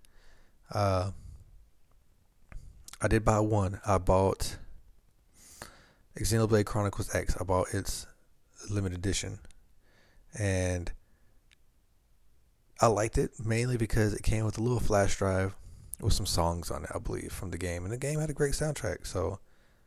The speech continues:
I was down for it. But I kinda wish they had, like, the, okay, the Ma-, the Master Sword edition for Breath of the Wild was good.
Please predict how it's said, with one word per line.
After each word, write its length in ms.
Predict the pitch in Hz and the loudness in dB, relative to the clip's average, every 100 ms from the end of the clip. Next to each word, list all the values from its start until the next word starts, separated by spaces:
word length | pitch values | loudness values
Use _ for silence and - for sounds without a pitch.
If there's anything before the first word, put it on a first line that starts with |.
| _ - | _ -4
I 80 | 113 | -2
was 120 | 107 | 0
down 200 | 120 120 | 0 0
for 240 | - 80 | -2 -4
it. 80 | 76 - - _ - _ - - - - - - 107 | -6 -12 -20 _ -20 _ -20 -20 -20 -20 -20 -16 6
But 400 | 135 139 - - - - - - - - - - - | 8 8 6 -4 -8 -18 -20 -20 -20 -20 -20 -18 -4
I 40 | |
kinda 200 | - 165 | 2 2
wish 220 | 160 151 - | 4 2 2
they 120 | 123 | 2
had, 420 | 123 120 120 - - - - - - - - - - - _ - - - - - - | 0 0 0 -2 -6 -12 -16 -20 -20 -20 -20 -20 -20 -20 _ -10 -8 -8 -12 -14 -4
like, 160 | 131 - | -2 2
the, 100 | 107 | 0
okay, 180 | - 104 | 0 -2
the 140 | 98 | 0
Ma-, 140 | 107 - - - | -4 -6 -12 -8
the 80 | |
Master 400 | 107 104 107 - | 0 2 4 2
Sword 240 | - 110 90 | 0 0 0
edition 580 | 87 92 - 90 90 101 _ - - | 0 -2 -2 -6 -8 -12 _ -20 -10
for 160 | - | -6
Breath 160 | 92 85 | 0 0
of 60 | - | 0
the 60 | |
Wild 260 | 95 135 127 | 0 0 -2
was 120 | 101 | -4
good. 220 | - 92 | -4 -6